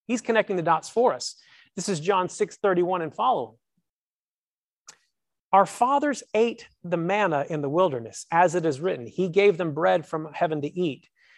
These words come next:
Jesus then said to them, "Truly, truly, I say to you, it was not Moses who gave you the bread from heaven, but my Father gives you the true bread from heaven.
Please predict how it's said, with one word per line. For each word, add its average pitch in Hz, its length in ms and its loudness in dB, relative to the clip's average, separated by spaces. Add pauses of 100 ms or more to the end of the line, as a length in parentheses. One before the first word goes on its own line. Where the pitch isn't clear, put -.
(340)
Jesus 214 360 2
then 185 200 4
said 190 240 4
to 151 60 0
them, 139 140 -4
"Truly, 233 360 -4
truly, 202 360 0
I 135 80 2
say 139 240 -2
to 135 60 -8
you, 147 180 -2
it 175 180 -2
was 139 180 -4
not 175 320 0
Moses 175 480 -2
who 151 100 -8
gave 135 260 -4
you 131 60 -12
the 131 80 -6
bread 127 280 -6
from 139 160 -14
heaven, 139 300 -4
but 160 180 -4
my 165 160 -2
Father 262 580 -6
gives 175 360 -2
you 196 80 -6
the 147 100 -6
true 208 360 -4
bread 143 320 0
from 151 140 -10
heaven. 226 380 0